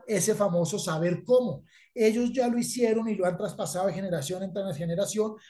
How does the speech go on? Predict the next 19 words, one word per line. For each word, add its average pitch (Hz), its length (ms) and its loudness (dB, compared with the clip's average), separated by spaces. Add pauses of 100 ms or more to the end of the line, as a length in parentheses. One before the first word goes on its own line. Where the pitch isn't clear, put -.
(120)
para 190 320 2
que 190 100 -8
usted, 220 360 0
invitado, 208 640 0
pueda 196 220 6
hacer 196 200 -2
este 185 180 -4
negocio 165 400 -4
con 160 140 -4
éxito. - 420 -6 (320)
Estamos 208 520 2
hablando 202 460 4
de 185 280 -2
Amway, 202 580 2 (500)
nuestro 160 420 -2
socio 220 500 -2
comercial, 190 640 -4
nuestra 170 340 -6
corporación 165 840 0